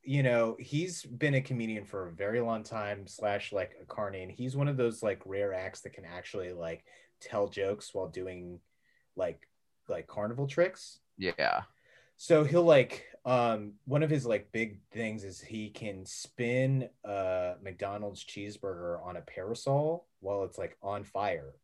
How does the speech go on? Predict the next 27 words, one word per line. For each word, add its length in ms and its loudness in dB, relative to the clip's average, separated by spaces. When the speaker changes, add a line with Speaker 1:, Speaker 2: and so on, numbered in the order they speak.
Speaker 1:
And 100 2
he'll, 140 8
like, 340 8
joke 400 4
while 160 4
doing 280 6
it. 140 2
Speaker 2:
Next, 320 -4
next 480 2
topic. 520 -4
Speaker 1:
Next 360 2
Speaker 2:
Literally. 20 0
Speaker 1:
topic? 640 2
Speaker 2:
Yeah, 220 -6
Speaker 1:
Yeah, 180 12
Speaker 2:
yeah. 220 12
Speaker 1:
yeah, 0 -
yeah. 340 6
No, 300 10
I 120 8
Speaker 2:
<laughs> 0 -
Speaker 1:
mean, 260 8
it's 220 6
perfect 680 6
for 100 4
TikTok. 500 -2
Um, 1120 8